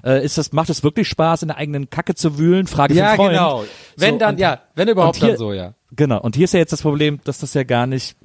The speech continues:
Speaker 1: peinlich ist, in der Ed
Speaker 2: Ach,
Speaker 1: von
Speaker 2: jetzt,
Speaker 1: Schleck
Speaker 2: ich freu
Speaker 1: Fabrik
Speaker 2: mich grad
Speaker 1: vorzusprechen.
Speaker 2: innerlich. Weißt du, wie sehr ich mich gerade freue, dass ich da jetzt,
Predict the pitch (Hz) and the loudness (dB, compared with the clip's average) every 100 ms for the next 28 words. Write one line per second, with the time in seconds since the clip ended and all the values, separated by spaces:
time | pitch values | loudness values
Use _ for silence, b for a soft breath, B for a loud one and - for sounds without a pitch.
0 | _ - - 117 156 185 131 - - - | _ -20 -8 -4 -4 -4 -8 -8 -10 -6
1 | 113 - - 117 254 - - - - 269 | -2 -2 -4 -2 -2 0 -2 -2 0 0
2 | - - 240 202 254 277 240 202 247 285 | 0 0 -2 0 0 0 0 0 0 0
3 | 208 196 185 254 240 - 180 185 - 127 | 0 2 2 2 0 0 2 0 0 0
4 | 147 320 190 - - 190 185 | 2 2 0 0 0 2 2